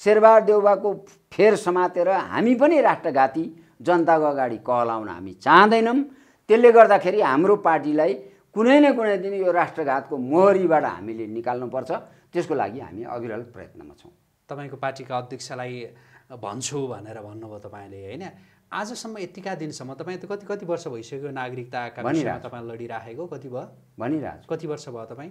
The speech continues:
Speaker 1: बाइस वर्ष भयो।
Speaker 2: बाइस वर्ष भयो।
Speaker 1: बाइस वर्ष त
Speaker 2: अनि
Speaker 1: मेरो नागरिकता सम्बन्धी मात्रै खोज छ।
Speaker 2: अनि त यतिका वर्ष भइसक्यो, तै पनि तपाईँले आफ्नो पार्टीका अध्यक्षलाई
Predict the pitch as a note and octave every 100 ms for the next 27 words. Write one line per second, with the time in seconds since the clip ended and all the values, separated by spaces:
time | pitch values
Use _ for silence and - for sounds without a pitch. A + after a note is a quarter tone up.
0 | - B2 D#3+ - G#2 - D#2+ D2+ C3 B2+
1 | C3 A2+ G#2+ F#2+ F#2+ _ - F#3+ B3 F#3
2 | A#3 G#3+ A#3 A3+ G#3 G#3 F#3+ G3 G3+ F3+
3 | F3+ D#3+ E3 D#3+ D#3 E3+ F#3 G3 - F#2+
4 | _ _ _ D#3 D#3 C#3+ - A3 A3 D#4
5 | C4 G3 F3+ F3+ B2 G#2+ A2+ C3+ B2 B2
6 | A#2 _ _ _ _ - B3+ B3 C4 A3+
7 | G#3 G3 F3+ F3+ F#3 F3+ D3+ D#3 D3+ C3+
8 | C3 C3+ B2